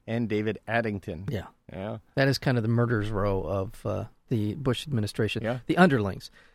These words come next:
Speaker 2: Now, they've gotta be going after Rumsfeld and Cheney and Bush himself at some point. These
Speaker 1: But they
Speaker 2: guys.
Speaker 1: have the evidence on these guys.
Speaker 2: Yeah,
Speaker 1: The,
Speaker 2: right.
Speaker 1: if they can,
Speaker 2: They're gonna
Speaker 1: they'll
Speaker 2: try and flip one of these
Speaker 1: Yeah.
Speaker 2: guys. I,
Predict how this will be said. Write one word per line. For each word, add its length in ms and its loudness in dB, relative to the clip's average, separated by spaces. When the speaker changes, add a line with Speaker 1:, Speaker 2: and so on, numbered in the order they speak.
Speaker 2:
Now, 160 8
they've 160 6
gotta 220 8
be 80 6
going 220 6
after 340 2
Rumsfeld 720 4
and 160 0
Cheney 560 2
and 200 2
Bush 240 0
himself 420 -2
at 100 -6
some 320 2
point. 400 -2
These 120 -2
Speaker 1:
But 80 0
they 80 6
Speaker 2:
guys. 80 6
Speaker 1:
have 160 4
the 120 4
evidence 360 2
on 120 -2
these 200 -6
guys. 240 -14
Speaker 2:
Yeah, 140 0
Speaker 1:
The, 100 -6
Speaker 2:
right. 220 -4
Speaker 1:
if 120 -8
they 120 -4
can, 520 0
Speaker 2:
They're 80 4
gonna 120 8
Speaker 1:
they'll 60 0
Speaker 2:
try 100 8
and 100 6
flip 340 4
one 100 6
of 80 4
these 220 2
Speaker 1:
Yeah. 60 -2
Speaker 2:
guys. 300 -2
I, 120 -6